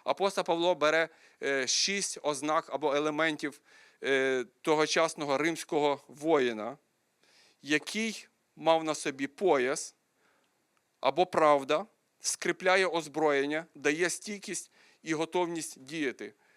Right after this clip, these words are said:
Пояс, правда, тримає, так? Погано без пояса, правильно? Штани впадуть відразу.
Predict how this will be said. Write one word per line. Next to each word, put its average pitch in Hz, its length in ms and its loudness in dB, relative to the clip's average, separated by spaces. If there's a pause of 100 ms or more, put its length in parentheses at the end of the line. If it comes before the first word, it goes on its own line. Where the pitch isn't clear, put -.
(220)
Пояс, 151 560 4 (760)
правда, 131 500 2 (120)
тримає, 151 600 0
так? 151 280 -2 (880)
Погано 202 380 4
без 185 160 -2
пояса, 123 540 -2 (280)
правильно? 143 460 0
Штани 170 380 -4
впадуть 160 680 -6
відразу. 127 520 -2